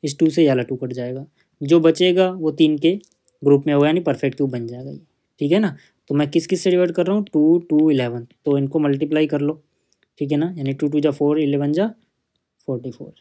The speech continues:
फ़ोर्टी फ़ोर से divide करेंगे, ठीक। अगला question क्या है? अब देखो, जो अगला question इसमें बोला गया, "परीक्षित makes a cuboid of plastin of side five centimeter, two centimeter, five centimeter, how many such cuboids will be needed to form a cube?" मतलब कि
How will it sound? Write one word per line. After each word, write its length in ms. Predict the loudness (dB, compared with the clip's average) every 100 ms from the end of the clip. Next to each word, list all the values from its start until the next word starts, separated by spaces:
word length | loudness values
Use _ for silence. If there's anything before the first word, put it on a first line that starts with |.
| _ _
फ़ोर्टी 240 | -6 -4 -2
फ़ोर 200 | -4 -6
से 100 | -8
divide 260 | -14 -14
करेंगे, 220 | -18 -20 -20 _ _ _ _ _ -4
ठीक। 160 | -4 -6 _ _ _ _ _ _ _ _ _ _ _ -4
अगला 200 | 2 2
question 340 | 2 -2 -2
क्या 120 | 0
है? 120 | -2 -4 -6
अब 80 | 4
देखो, 160 | 6 8
जो 100 | 8
अगला 200 | 8 6
question 320 | 4 2 0
इसमें 140 | 2
बोला 160 | 4 6
गया, 120 | 4
"परीक्षित 500 | 2 0 0 -2 0
makes 320 | 2 2 0 -2
a 80 | 0
cuboid 480 | 0 2 4 6
of 100 | 4 2
plastin 460 | 0 -2 -2 -2
of 100 | -2
side 280 | -2 -2 -2
five 220 | -2 -2
centimeter, 480 | -2 -4 -4 -2 -2
two 140 | 0 -2
centimeter, 520 | -2 -4 -4 -2 -4
five 200 | -2 -4 -6
centimeter, 480 | -8 -6 -4 -4 -4 -6 _ _ _
how 140 | 2 4
many 240 | 4 0
such 200 | 0 -4 -2
cuboids 420 | 0 4 4 2
will 140 | 0 2
be 120 | 2
needed 380 | 2 0 -2 -6 -10 _
to 80 | -4
form 240 | -2 0 -2
a 60 | -4
cube?" 260 | -8 -10 -12 _ _ _ _ -10
मतलब 240 | -4 -2 -2
कि 160 | -2